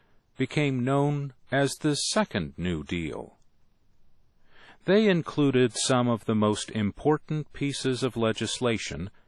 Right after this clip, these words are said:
in the history of the country, such as the National Labor Relations Act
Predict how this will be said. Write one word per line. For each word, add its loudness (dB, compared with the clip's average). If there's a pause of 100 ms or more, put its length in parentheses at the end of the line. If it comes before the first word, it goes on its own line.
(220)
in 0
the 0
history -6
of -8
the -8
country, -8 (720)
such 0
as 4
the 0
National 2
Labor 2
Relations -2
Act -4